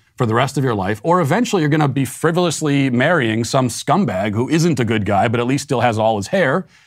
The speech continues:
And a short time later, you're gonna file for divorce and try to make yourself into the victim of your failed marriage when it's your own vanity and stupidity that put you in that position. One of those two results are your destiny, unless you learn to look a little deeper in your search for a mate.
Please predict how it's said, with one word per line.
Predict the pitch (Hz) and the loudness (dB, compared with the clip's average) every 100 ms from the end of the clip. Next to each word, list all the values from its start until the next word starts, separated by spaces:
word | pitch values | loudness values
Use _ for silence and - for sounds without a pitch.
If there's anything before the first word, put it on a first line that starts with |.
| _ - | _ -2
And | 131 | 0
a | |
short | 190 185 | 0 0
time | 151 139 | 0 2
later, | 147 202 | 2 0
you're | 139 | 0
gonna | 131 123 | 0 0
file | 147 156 | 2 2
for | - 139 | 0 -2
divorce | 120 104 98 147 - _ _ - | -2 -2 -2 -4 -8 _ _ -4
and | |
try | 117 147 | 0 0
to | |
make | 143 156 | 0 -2
yourself | 165 165 139 | -2 0 0
into | 147 131 | 0 -2
the | 123 | -2
victim | 101 180 - 117 | 0 -2 -2 -2
of | 117 | 0
your | 117 | -2
failed | 110 147 147 120 | 0 0 2 2
marriage | 151 131 113 - _ _ | 0 0 -2 -6 _ _
when | 147 | -2
it's | 151 160 | 0 0
your | 170 165 | 0 2
own | 202 180 | 2 2
vanity | 120 110 180 208 117 113 | 0 0 2 2 2 0
and | 120 | 0
stupidity | - 139 127 - 214 127 113 | 0 -2 -2 0 0 2 0
that | 127 | -2
put | - 165 | -2 0
you | 151 | 2
in | 143 | 2
that | 139 | 2
position. | 151 208 - - - _ _ _ _ _ _ _ _ _ _ _ - | 2 0 -2 -6 -14 _ _ _ _ _ _ _ _ _ _ _ 0
One | 151 240 | 2 2
of | |
those | 196 175 | 2 0
two | - | 0
results | 151 131 120 113 - | 0 2 0 -2 0
are | 135 147 | 2 2
your | 135 131 | 2 0
destiny, | 113 107 - 98 101 | 0 -2 -4 -4 -4
unless | 113 120 131 214 156 156 - - _ _ _ _ _ _ | -2 -2 2 2 0 -4 -12 -16 _ _ _ _ _ _
you | 123 135 | 0 2
learn | 123 123 | 2 0
to | 117 | 0
look | 113 110 | -2 -2
a | |
little | 104 107 | -2 -2
deeper | 101 104 90 98 98 | -2 -2 -2 -4 -4
in | - 101 | -4 -4
your | 98 | -2
search | - 98 87 | -4 -6 -6
for | - | -6
a | 92 | -4
mate. | 87 - - | -4 -8 -18